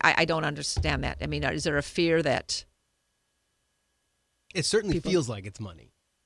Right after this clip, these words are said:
Speaker 2: In-, influence. N-, and, and I'm not
Speaker 1: You
Speaker 2: at
Speaker 1: know,
Speaker 2: all saying that these
Speaker 1: no.
Speaker 2: people are on the dole. That's not what I'm saying.
Speaker 1: Right, and, and
Speaker 2: 'Cause I
Speaker 1: not
Speaker 2: don't think they are. But
Speaker 1: I don't think so either.
Speaker 2: Yeah.
Speaker 1: I, I, I can't imagine that they, well,
Speaker 2: But
Speaker 1: would be,
Speaker 2: something.
Speaker 1: yeah.
Speaker 2: And, and, uh, who knows? Do these
Speaker 1: Is
Speaker 2: do these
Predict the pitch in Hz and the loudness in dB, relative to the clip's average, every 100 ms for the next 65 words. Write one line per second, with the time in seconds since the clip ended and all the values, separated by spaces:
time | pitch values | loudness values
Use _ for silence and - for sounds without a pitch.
0 | _ - 190 214 180 131 104 - - - | _ 2 4 8 6 6 -8 -10 -20 -20
1 | _ 143 165 160 160 156 156 185 180 349 | _ -6 0 2 2 4 4 6 4 4
2 | 143 - 160 190 - 165 135 127 117 139 | 2 4 4 4 2 0 0 -2 0 2
3 | 370 160 143 135 127 120 123 120 127 101 | 2 2 0 -2 -2 -2 -2 -2 -4 -4
4 | - 123 117 135 117 110 101 - 254 381 | -10 -10 -4 -2 -2 -6 -10 -6 4 6
5 | - 311 277 285 277 - 226 294 277 170 | 6 4 0 0 4 4 6 4 2 0
6 | 123 - - _ _ _ _ _ - 147 | -2 -4 -10 _ _ _ _ _ -6 0
7 | 185 - 196 262 170 - 170 156 170 160 | 0 0 -2 -2 -2 -6 -8 -6 -4 -2
8 | 233 - 160 156 139 - 139 135 - 151 | -2 0 2 2 0 -6 -2 -2 -4 -6
9 | - 202 180 170 156 151 143 147 - 151 | -2 -2 0 -2 -2 -4 -8 -8 -8 -8
10 | 190 233 _ 180 190 170 175 311 165 127 | -10 -10 _ -2 0 2 2 2 -2 -4
11 | - 151 151 175 147 - 160 139 185 214 | -2 0 0 -2 -8 -6 0 8 8 8
12 | 165 101 110 139 139 135 120 - _ _ | 0 -2 -4 -2 0 0 -2 -6 _ _
13 | - 156 208 202 190 180 156 - | -16 4 6 8 6 6 4 2